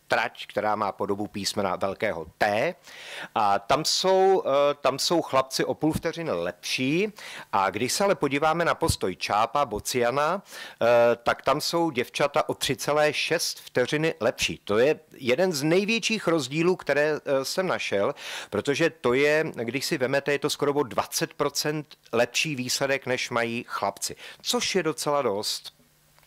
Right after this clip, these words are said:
Eh, potom máme hod basketbalovým míčem a tam zase jsou, eh, výrazně lepší chlapci, skoro o šedesát centimetrů, a běh na pět set metrů, tam jsou zase lepší chlapci, eh,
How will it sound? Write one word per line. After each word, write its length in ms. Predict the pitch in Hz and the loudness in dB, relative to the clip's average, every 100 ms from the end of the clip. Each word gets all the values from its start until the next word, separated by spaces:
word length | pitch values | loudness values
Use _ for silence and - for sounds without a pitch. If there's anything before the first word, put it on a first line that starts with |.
| _ _ - - - - - - 110 | _ _ -10 -10 -12 -12 -10 -2 4
Eh, 180 | 113 | 4
potom 240 | 110 139 208 | 4 2 2
máme 240 | 233 214 - | 2 2 2
hod 200 | 135 185 | 0 2
basketbalovým 680 | 175 - 180 185 196 185 110 | 0 0 -2 0 0 -2 -2
míčem 500 | 98 - 123 143 180 | -2 0 2 2 0
a 80 | - | -6
tam 260 | - 123 127 | -2 -2 0
zase 300 | 151 - 165 | -2 -2 -2
jsou, 460 | - 180 180 170 | 0 2 4 2
eh, 60 | 123 127 127 123 | 2 2 4 2
výrazně 500 | 98 107 139 160 175 | 0 0 0 0 -2
lepší 440 | 165 - 175 139 - | -2 -2 -2 -2 -4
chlapci, 540 | - 95 - 143 160 139 | -6 -6 -2 0 0 -2
skoro 320 | - 104 117 | -2 0 0
o 40 | |
šedesát 600 | - 120 127 - 139 113 | 0 0 0 0 -2 -2
centimetrů, 800 | - 85 107 104 101 127 143 190 208 - - - - | -4 -6 -4 -4 -2 0 0 0 -4 -12 -14 -14 -4
a 280 | 107 101 95 92 | 0 2 0 0
běh 300 | 113 - 147 | -4 -4 -4
na 300 | 156 156 151 | 0 0 0
pět 240 | 151 151 | -2 -2
set 200 | 123 - | -4 -4
metrů, 520 | 104 104 147 170 180 | -4 -4 0 0 0
tam 200 | 170 123 | 0 -2
jsou 400 | - 147 143 151 117 | -2 -4 -4 -4 -2
zase 300 | 104 - 147 | -2 0 -2
lepší 300 | 151 - 147 | -2 -4 -4
chlapci, 600 | 139 - - 135 131 127 | -4 -4 -4 0 0 -2
eh, 160 | - | -4